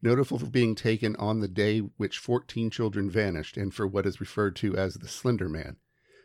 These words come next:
Deformities cited as film defects by officials. Fire at library occurred one week later. Actual photograph confiscated as evidence. Nineteen eighty-six, photographer Mary Thomas, missing since June thirteenth,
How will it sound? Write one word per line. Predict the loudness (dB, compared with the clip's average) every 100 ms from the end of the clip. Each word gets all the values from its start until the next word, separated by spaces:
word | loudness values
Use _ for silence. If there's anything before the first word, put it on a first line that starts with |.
| _
Deformities | -4 2 4 4 2 0
cited | 0 2 0
as | -2 -4
film | -2 0
defects | 0 -2 0 -2 -2 -8 -20 _ _ _
by | -6 -2
officials. | -2 -2 -4 -2 -4 -4 -8 _ _ _ _
Fire | 2 4 6
at | 4
library | 2 2 4 4
occurred | 2 2 0 2
one | 0
week | 0 -4 -4
later. | -2 -4 -4 -4
Actual | -4 -4 -4
photograph | 0 0 0 -4 -4
confiscated | -4 -4 -6 -6 -4 -2 -2
as | -4 -4
evidence. | -8 -6 -10 -12 -16 _ _ _ _ _ -8
Nineteen | -8 -4 -2
eighty-six, | 0 -2 -2 -2 -2 -6
photographer | -4 0 0 -2 -4
Mary | -2 -2 -2
Thomas, | -2 -4 -4 -6 -4
missing | -2 -2 -4 -8
since | -8 -10 -8
June | -6 -4
thirteenth, | -2 -4 -4 -6 -6 -10